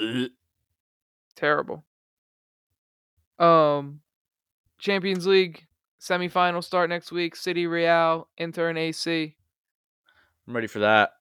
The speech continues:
Speaker 2: Yeah, it's gonna be fun. City and Real are Tuesday.
Speaker 1: Tuesday at three?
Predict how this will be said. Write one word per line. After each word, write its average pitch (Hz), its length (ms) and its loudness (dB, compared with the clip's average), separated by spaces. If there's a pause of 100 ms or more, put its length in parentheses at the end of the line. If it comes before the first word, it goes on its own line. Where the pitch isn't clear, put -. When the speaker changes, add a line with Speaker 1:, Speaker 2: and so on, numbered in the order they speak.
(460)
Speaker 2:
Yeah, 160 100 2
it's 156 80 0
gonna 165 140 -6
be 156 80 -4
fun. 147 460 -10
City 180 320 -2
and 175 100 -6
Real 165 280 2
are 156 100 -2
Tuesday. 147 580 -8 (1400)
Speaker 1:
Tuesday 113 320 0
at 101 100 -2
three? 117 360 0